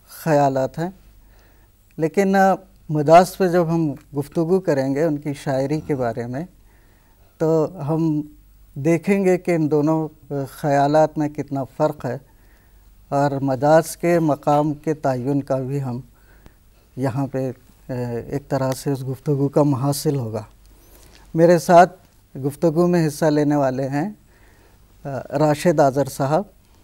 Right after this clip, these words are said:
राशिद आज़र साहब बहुत मशहूर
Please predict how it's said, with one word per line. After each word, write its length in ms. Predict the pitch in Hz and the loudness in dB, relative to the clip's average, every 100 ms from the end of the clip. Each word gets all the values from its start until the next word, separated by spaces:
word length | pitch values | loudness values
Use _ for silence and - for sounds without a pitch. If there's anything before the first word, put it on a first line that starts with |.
| _ _ - - - _ _ _ - - | _ _ -20 -20 -20 _ _ _ -16 -2
राशिद 400 | 143 147 185 170 | 0 2 2 4
आज़र 280 | 160 160 151 | 4 4 0
साहब 460 | - 151 165 175 _ _ _ _ _ - | 0 2 2 0 _ _ _ _ _ -8
बहुत 300 | 139 160 151 | -4 -4 -4
मशहूर 560 | 135 - 175 175 143 | -6 -2 0 0 -4